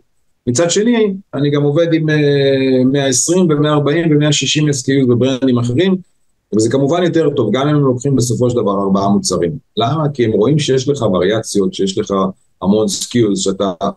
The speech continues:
זאת אומרת, שאתה בפנים, אתה מושקע, אתה ברנד. אמנם אתה מייקרו ברנד, אבל אתה ברנד רציני, לא עכשיו הבאתי כמה, כמה משטחים מארצות הברית ובוא ננסה. הם מבינים את העניין הזה.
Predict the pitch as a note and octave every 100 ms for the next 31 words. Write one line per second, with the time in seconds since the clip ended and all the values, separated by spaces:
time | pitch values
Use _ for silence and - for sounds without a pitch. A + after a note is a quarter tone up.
0 | _ - - - A2 G2 G2 G2+ G2 C#3+
1 | B2 F#2 G2+ G#2 - A#2+ F#2 G2+ G2 B2
2 | A#2+ F#2 - _ G2+ B2 F3+ - A#2 D#3
3 | F#3+ F#3+ E3+ E3 C3 A2+ G2+ G2 C3 C#3+
4 | A#2+ G#2+ A2+ A2 G2+ C3 C3 - B2+ G#2
5 | - _ _ _ - A2 B2+ B2+ B2 B2+
6 | B2 A2+ A2 G#2+ G2+ G#2 G#2 F#2 B2+ B2
7 | A#2 G#2+ G#2 G#2 A2 - A#2 B2 A#2 A2
8 | A2 A2+ A#2 D3 G2+ G2 G2+ F#2+ F#2+ D2
9 | D2+ G#2 B2+ C3 C#3 C#3+ A#2+ G#2 F#2+ F2
10 | D2+